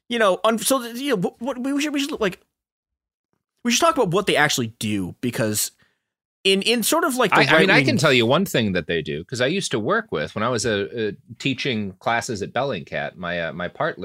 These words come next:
Speaker 2: my partner, Giancarlo, um, he would go and teach, 'cause he's, he was born and, and, and for at least a period of time raised in Venezuela. Um, he would teach classes in Latin America to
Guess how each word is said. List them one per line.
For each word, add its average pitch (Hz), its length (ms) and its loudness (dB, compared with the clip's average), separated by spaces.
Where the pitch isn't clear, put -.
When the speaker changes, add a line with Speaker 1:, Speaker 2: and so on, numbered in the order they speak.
Speaker 2:
my 95 120 -8
partner, 101 340 -6
Giancarlo, 87 680 -4
um, 92 600 -2
he 143 360 -10
would 110 240 -6
go 101 280 -2
and 95 200 -8
teach, - 540 -10
'cause 107 140 -6
he's, 131 200 -4
he 127 120 -6
was 110 180 -4
born 104 540 -4
and, 92 160 -4
and, 92 380 -6
and 87 280 -8
for 92 220 -4
at 82 200 -10
least 101 200 -8
a - 40 -18
period 123 220 -4
of 90 60 -8
time 87 240 -6
raised 87 240 -4
in 85 80 -8
Venezuela. 85 640 -4
Um, 101 320 0
he - 200 -6
would 147 220 -6
teach - 320 -6
classes 107 640 -2
in 98 240 -8
Latin 98 280 -2
America 92 640 -2
to 90 560 -6